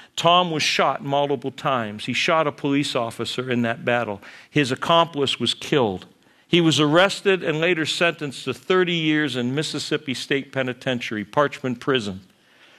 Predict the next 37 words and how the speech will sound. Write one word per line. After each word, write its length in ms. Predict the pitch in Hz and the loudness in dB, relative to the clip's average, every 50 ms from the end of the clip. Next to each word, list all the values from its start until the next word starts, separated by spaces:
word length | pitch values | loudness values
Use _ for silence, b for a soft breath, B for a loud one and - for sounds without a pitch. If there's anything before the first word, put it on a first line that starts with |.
| b b b - | b b b 4
Unrepentant, 920 | 185 196 208 202 190 185 185 185 185 196 202 202 196 208 208 208 208 - | 4 6 6 6 4 4 4 4 4 4 4 2 0 0 0 0 -2 -2
Tom 420 | - 175 180 180 190 196 208 208 | 0 2 4 4 4 4 2 2
and 180 | 165 151 151 147 | -2 -2 -4 -2
two 220 | - 208 196 185 | 0 2 4 4
other 220 | 180 180 165 180 180 | 4 4 2 0 0
inmates 640 | - 180 170 160 160 156 156 160 170 165 - - - | 0 -2 -2 0 0 -2 -2 -2 -2 -4 -8 -8 -4
devised 520 | 139 139 127 147 151 160 160 160 139 135 | -4 0 2 4 4 4 2 0 -2 -2
a 120 | 139 135 | -2 -4
plan 340 | 131 - - 160 156 160 160 | -4 -4 -2 0 0 2 0
of 100 | 156 135 | 0 -2
escape, 540 | 135 131 - - - 160 165 175 175 175 B B B B | -2 -4 -4 -2 0 0 0 0 -2 -6 B B B B
successfully 840 | - - - - - - - 190 190 180 - - - 170 165 165 160 | -4 -2 -2 -2 -2 2 4 4 4 4 2 0 0 2 2 2 2
escaped, 640 | 151 135 - - - 170 170 170 185 202 185 - - b b b b b b b b b - | 0 -2 -4 -4 0 2 2 2 2 0 -4 -10 -20 b b b b b b b b b 2
yet 200 | 156 175 170 170 | 2 2 2 2
they 120 | 165 160 | 0 0
were 120 | 151 143 139 | 2 0 -2
tracked 440 | - - - 175 175 165 - 156 | -2 0 0 2 2 0 0 0
down 260 | 160 156 160 170 170 165 | 0 0 2 0 0 0
by 160 | 147 135 135 | 0 0 0
an 140 | 131 135 - | -2 0 0
F 240 | 180 175 170 175 | -2 -2 -2 -4
B 160 | 165 160 151 147 | -2 0 0 2
I 140 | 147 143 | 2 0
swat 540 | 139 - - - - 160 - - - - _ | -2 -4 -6 -6 -2 -2 -2 -2 -2 -6 _
team. 380 | - 147 131 117 107 98 90 b b b b b b b - | -6 -6 -4 -4 -6 -8 -12 b b b b b b b -6
And 140 | 131 135 | -2 0
after 300 | 151 165 156 160 165 156 | 2 2 0 0 0 0
a 40 | 151 | 2
gun 300 | 143 160 160 160 165 151 | 4 2 2 2 2 0
battle 320 | 143 151 151 151 147 156 147 | 2 2 4 4 2 0 -2
that 180 | 139 151 - | -2 -4 -6
killed 540 | - - 175 175 165 156 156 - - - 143 | -2 0 0 2 2 0 -2 -6 -8 -4 -2
one 160 | 147 151 156 | -2 0 0
of 60 | 147 | 0
the 100 | 139 143 | 2 2
other 220 | 151 151 143 151 151 | 2 2 0 0 0
inmates, 640 | 160 156 147 139 131 131 123 123 120 120 - - | 0 0 0 0 0 -2 -2 -2 -4 -6 -12 -14